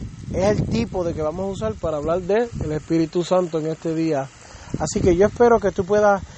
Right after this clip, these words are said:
recibir lo máximo de Dios. Estuvimos predicando en una iglesia en Interlocking y nos gozamos.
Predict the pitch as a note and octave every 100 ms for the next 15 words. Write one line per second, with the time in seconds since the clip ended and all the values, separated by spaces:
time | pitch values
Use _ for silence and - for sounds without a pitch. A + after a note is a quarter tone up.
0 | - - F#3+ G3 - G3+ A3+ A3 F#3+ F#3+
1 | G#3 - F3 D#3+ C#3+ C#3+ D3 D3+ - E3
2 | A#3 A#3 A3+ A3+ A3+ A3 G#3 G#3 G3 G3
3 | G#3 F#3+ E3+ C#3+ E3 D#3+ D3 D3+ F#3 G3+
4 | - E3 - - - - - - D3 D3
5 | D3 C#3 C3+ B2+ C#3 - - - - -
6 | - - - D#3 D#3+ C#3+ D#3+ - E3+ D#3
7 | C3+